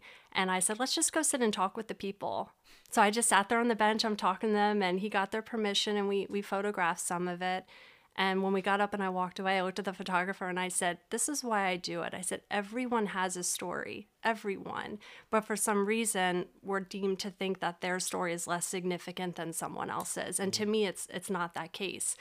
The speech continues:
Speaker 1: So I always wanted to know everyone's story. So when you show up at these shoots,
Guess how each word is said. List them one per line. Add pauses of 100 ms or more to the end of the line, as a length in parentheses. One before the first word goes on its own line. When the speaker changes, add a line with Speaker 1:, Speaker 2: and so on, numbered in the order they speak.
(220)
Speaker 1:
So
I
always
wanted
to
know
everyone's
story. (320)
So
when
you
show
up
at
these
shoots,